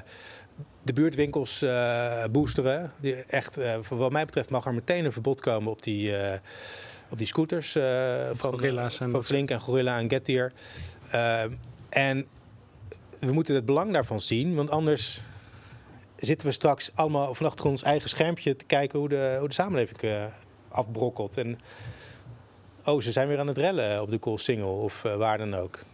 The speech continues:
Speaker 2: Ja, dus als om de, de kloof te dichten, eh, moeten we plekken creëren waar mensen elkaar kunnen ontmoeten en, eh, met elkaar in, in, in uitwisseling kunnen staan.
Speaker 1: Nou ja, die, die plekken zijn er al. Ik bedoel, eh,
Speaker 2: Ja.
Speaker 1: heel veel werkvloeren, dat,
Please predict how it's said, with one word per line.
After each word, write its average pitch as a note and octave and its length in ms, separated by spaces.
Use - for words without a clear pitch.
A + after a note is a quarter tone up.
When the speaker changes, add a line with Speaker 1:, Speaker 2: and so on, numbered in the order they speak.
Speaker 2:
Ja, D3 240
dus C#3 180
als C#3 220
om C#3+ 260
de, C3 240
de C3+ 280
kloof D3 560
te D3 180
dichten, E3 640
eh, D3+ 840
moeten D3 520
we C#3 160
plekken D#3 300
creëren C#3 380
waar C3+ 120
mensen C3+ 220
elkaar B2+ 400
kunnen C3 260
ontmoeten B2 580
en, A#2 360
eh, A#2 340
met A#2 160
elkaar A#2+ 320
in, C3 160
in, B2+ 200
in C#3 200
uitwisseling A#2+ 500
kunnen G#2+ 200
staan. G2+ 360
Speaker 1:
Nou B2 140
ja, C3 60
die, C3 220
die D#3 100
plekken E3+ 240
zijn G#3+ 200
er F3 60
al. G#2+ 140
Ik G2 60
bedoel, C#3 280
eh, C3 120
Speaker 2:
Ja. B2+ 60
Speaker 1:
heel C#3+ 180
veel D3+ 120
werkvloeren, D3+ 720
dat, C#3+ 120